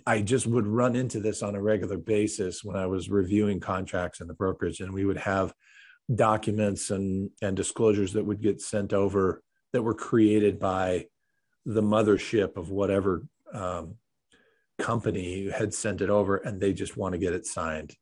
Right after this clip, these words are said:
And, and if you look through it, and if, if there's no, if this, if it's not obligating the buyer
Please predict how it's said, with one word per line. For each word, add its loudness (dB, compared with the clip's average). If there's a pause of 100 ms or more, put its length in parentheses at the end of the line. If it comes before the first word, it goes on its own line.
(100)
And, -6
and -4
if -2
you 6
look 0
through 6
it, 2
and -2
if, -8
if -6
there's 2
no, 0
if -10
this, -8
if -6
it's -4
not -4
obligating 2
the -2
buyer 0